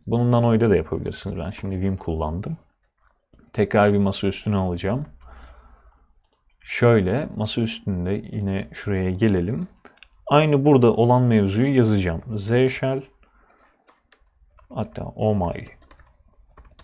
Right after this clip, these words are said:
Z Shell Docker Completion Not Working.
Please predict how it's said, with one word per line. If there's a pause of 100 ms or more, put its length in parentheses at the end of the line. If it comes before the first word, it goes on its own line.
(300)
Z
Shell (500)
Docker (1000)
Completion (260)
Not
Working.